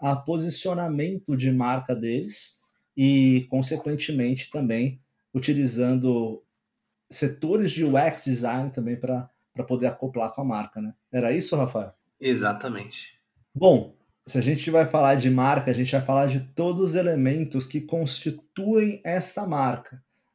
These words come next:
Speaker 1: né? Então, a gente vai falar muito aí, poxa, é, como que hoje, hoje a gente tem acesso, pessoal, à Tesla?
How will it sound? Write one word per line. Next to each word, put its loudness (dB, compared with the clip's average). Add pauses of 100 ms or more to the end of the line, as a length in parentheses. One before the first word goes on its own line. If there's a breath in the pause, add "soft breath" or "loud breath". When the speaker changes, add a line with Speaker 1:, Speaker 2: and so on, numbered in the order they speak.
(120)
Speaker 1:
né? -4 (300 soft breath)
Então, 2
a 4
gente 0
vai 2
falar 0
muito -2
aí, 4
poxa, -2 (280)
é, 6
como 2
que -4 (100)
hoje, 2 (240)
hoje 8
a 8
gente -2
tem 0
acesso, 0 (540)
pessoal, 2 (100)
à 2
Tesla? 2